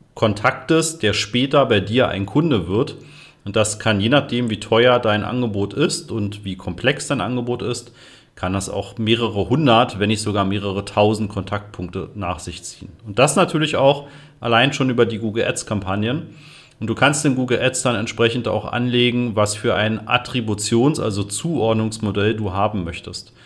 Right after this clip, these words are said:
Letzter Klick war früher die häufigst verwendete Variante.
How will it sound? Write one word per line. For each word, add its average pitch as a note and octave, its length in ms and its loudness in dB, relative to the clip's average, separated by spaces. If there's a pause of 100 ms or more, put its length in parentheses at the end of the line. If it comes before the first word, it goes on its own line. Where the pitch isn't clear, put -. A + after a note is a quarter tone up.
(400)
Letzter C3+ 380 4
Klick F3 320 2
war B2+ 140 6
früher C#3 380 4
die A#2 120 0
häufigst A2+ 540 4
verwendete A2+ 500 2
Variante. G#2 800 0